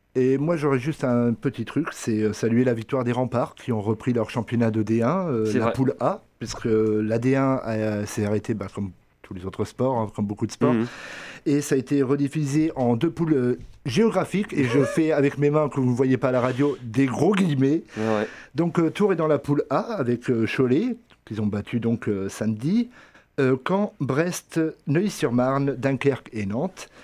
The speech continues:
Speaker 1: Et la poule B, c'est là où on voit qu'il y a des experts en géographie.
Speaker 2: Voilà.
Speaker 1: Puisqu'on retrouve l'équipe du Mont-Blanc, de Marseille, de Strasbourg, d'Épinal, de Montpellier, de Chambéry et de Clermont-Ferrand.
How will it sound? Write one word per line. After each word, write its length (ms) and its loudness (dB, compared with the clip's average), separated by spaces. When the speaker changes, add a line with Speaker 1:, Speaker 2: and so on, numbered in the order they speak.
Speaker 1:
Et 140 2
la 140 0
poule 220 -2
B, 300 0
c'est 200 -2
là 160 2
où 240 2
on 80 2
voit 220 0
qu'il 160 -4
y 40 0
a 60 -2
des 680 -2
experts 360 -4
en 80 2
géographie. 540 -2
Speaker 2:
Voilà. 260 2
Speaker 1:
Puisqu'on 540 2
retrouve 320 2
l'équipe 300 -2
du 120 -2
Mont-Blanc, 540 0
de 180 0
Marseille, 540 0
de 140 2
Strasbourg, 800 0
d'Épinal, 840 0
de 140 -2
Montpellier, 760 0
de 140 -2
Chambéry 560 0
et 100 0
de 220 -2
Clermont-Ferrand. 760 -2